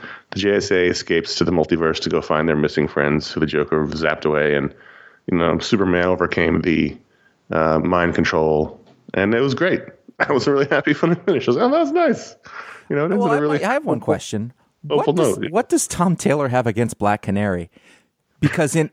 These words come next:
Speaker 2: every one of <laughs> these stories, like, like, she goes through a rough time in all of them. First, it's, like, her husband, and then in this one, it's her mother. It's just bad stuff.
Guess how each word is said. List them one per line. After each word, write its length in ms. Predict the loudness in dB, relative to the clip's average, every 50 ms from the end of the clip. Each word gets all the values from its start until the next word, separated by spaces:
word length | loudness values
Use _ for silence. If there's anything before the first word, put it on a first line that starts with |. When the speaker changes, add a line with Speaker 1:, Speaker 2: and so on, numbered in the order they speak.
| _ -2
Speaker 2:
every 380 | 0 0 0 0 0 0 2
one 260 | 2 2 2 2 2
of 160 | 2 2 2 2
<laughs> 60 | 0
these 320 | 0 -2 -2 -6 -4 -2 0
stories, 1200 | 0 0 0 2 2 2 2 2 0 0 0 -2 -2 0 0 0 0 0 0 0 -2 -4 -8 -10 _
like, 420 | -4 0 0 2 0 0 -2 -8 -14 -12 -12 -14 _ _ -20 -20 _ _ _ -18 -18 _ _ _ -14 -10 -6 -6 -6 -6 -8 -12 -20 -6 0
like, 200 | 0 2 2 0
she 220 | -2 -2 -2 0
goes 200 | 0 0 0 0
through 100 | 0 0
a 40 | 0
rough 220 | 2 2 0 0 0
time 280 | 0 0 0 0 0 0
in 60 | 0
all 180 | 0 0 0
of 80 | 0 -2
them. 140 | -4 -6 -6
First, 280 | -2 0 0 0 -2 -4
it's, 80 | -4
like, 180 | -2 -4 -4 -4
her 60 | -8 -10
husband, 600 | -4 -2 0 0 0 0 2 4 4 4 2 0
and 100 | -2 -6
then 240 | -8 -10 -12 -12 -14 -16 _ _ _ -12 -12 -12 -10 _
in 80 | -2 0
this 180 | 0 0 0 0
one, 160 | -2 0 0
it's 120 | -2 -4
her 80 | -4 -4
mother. 800 | -2 0 0 2 4 4 4 4 4 4 4 6 6 6 4
It's 140 | 4 2 0
just 320 | -4 -8 -10 -10 -10 _ -14
bad 220 | -12 -12 -10 -10
stuff. 400 | -10 -8 -6 -6 -6 -6 -10 -14